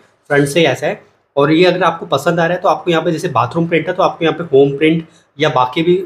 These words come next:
वाली चीज़ें भी print होके मिल जाएंगी, तो आप उसको भी explore कर सकते हैं आपको किस तरीके के ये वाले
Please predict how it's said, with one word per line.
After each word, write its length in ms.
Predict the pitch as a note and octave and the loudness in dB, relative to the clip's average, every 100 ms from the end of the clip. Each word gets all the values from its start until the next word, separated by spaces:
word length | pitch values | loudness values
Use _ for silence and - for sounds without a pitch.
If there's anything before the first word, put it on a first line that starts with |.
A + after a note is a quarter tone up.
| E3 | -6
वाली 180 | C#3+ | -6
चीज़ें 240 | D3+ D3 D#3 | -4 -2 -2
भी 100 | E3 | 0
print 220 | D#3+ D#3 | 0 0
होके 200 | C#3 D#3+ | 0 0
मिल 180 | D3+ D3 | 2 0
जाएंगी, 260 | D3 C#3 G3+ | 0 -2 0
तो 120 | G3+ | 0
आप 260 | D3+ - - _ | 0 -2 -18 _
उसको 220 | - D#3+ | -6 -2
भी 120 | D3 G3 - - _ _ | 0 -2 -2 -20 _ _
explore 400 | D3 C#3+ - F3 F#3 | -6 -4 2 2 4
कर 140 | D#3+ | 0
सकते 260 | C#3+ C#3 F#3 | 0 -4 -2
हैं 60 | |
आपको 160 | F3+ G3+ | -2 -4
किस 240 | E3+ - | -6 -4
तरीके 220 | E3+ D#3 D3+ | -4 -2 -2
के 120 | E3 | 0
ये 180 | D3+ C#3+ | 2 2
वाले 240 | C#3 F3 | 2 0